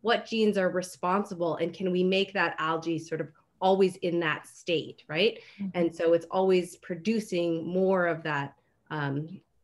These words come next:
Speaker 1: that preferred product. And so that's kind of where our research lies, is trying to find what are these, you know, things that we can tweak to then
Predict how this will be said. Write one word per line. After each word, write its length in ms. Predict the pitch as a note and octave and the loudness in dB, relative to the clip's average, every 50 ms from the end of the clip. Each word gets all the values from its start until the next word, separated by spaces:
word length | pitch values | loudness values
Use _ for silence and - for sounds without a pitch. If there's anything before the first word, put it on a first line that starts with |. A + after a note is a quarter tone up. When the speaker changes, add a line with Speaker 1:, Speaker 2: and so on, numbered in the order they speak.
| _ _ - | _ _ -10
Speaker 1:
that 360 | D3+ D#3 D#3 - - _ _ - | -6 -6 -6 -6 -8 _ _ -18
preferred 400 | - D#3 - - D3+ D3+ D3 D3 | -18 -16 -6 -4 -4 -4 -4 -8
product. 560 | - - C3 B2 - - - - - _ - | -12 -10 -10 -8 -8 -10 -14 -18 -20 _ -12
And 160 | - D#3+ - | -10 -10 -6
so 100 | - E3 | -4 -2
that's 320 | E3+ F3+ F3 - - - - | -2 0 -2 -2 -4 -10 -14
kind 200 | - - E3 D#3+ | -10 -6 -4 -4
of 80 | D3+ D#3+ | -2 -2
where 320 | D#3+ D#3+ D#3+ D#3 D#3 - _ _ _ _ _ _ - | -4 -4 -4 -6 -8 -12 _ _ _ _ _ _ 0
our 140 | F#3+ F#3+ | 2 2
research 420 | F3+ F3+ E3 - D#3+ D#3+ D#3+ D#3+ - | 2 0 0 0 -2 -4 -4 -4 -6
lies, 500 | E3 D#3+ D#3+ D#3 D#3 D#3+ D#3 D#3+ D#3 D#3 | -4 -2 0 0 0 2 2 0 0 -2
is 160 | - D#3+ - | -8 -12 -8
trying 200 | - F3 E3 D#3 | -4 -2 -2 -2
to 60 | D#3+ | -2
find 300 | D#3 - D#3 D3+ D3 D#3 D#3+ | -4 -4 -4 -2 -2 0 0
what 120 | F3+ F#3+ | 0 2
are 80 | G3 F#3+ | 2 0
these, 360 | F3+ F3 E3 E3 D#3+ D#3+ - - _ _ _ _ _ _ _ _ _ | 0 0 -2 -2 -4 -6 -10 -16 _ _ _ _ _ _ _ _ _
you 80 | - D#3 | -4 -2
know, 100 | D#3+ D#3 | -2 -2
things 300 | D#3 - G#3 F#3+ F3+ F3+ | 0 2 2 2 2 2
that 140 | - - E3+ | -2 -2 -2
we 100 | E3+ E3 | -2 -2
can 220 | - F3+ E3+ E3 | -2 -6 -6 -8
tweak 520 | - - - D#4+ B3+ G3+ F#3+ - - - _ _ _ _ _ _ _ _ | -8 -2 0 0 0 0 -2 -6 -14 -20 _ _ _ _ _ _ _ _
to 140 | - - G3 | -8 -8 -4
then 280 | E3+ F3 E3 E3 D#3+ | -2 0 2 2 2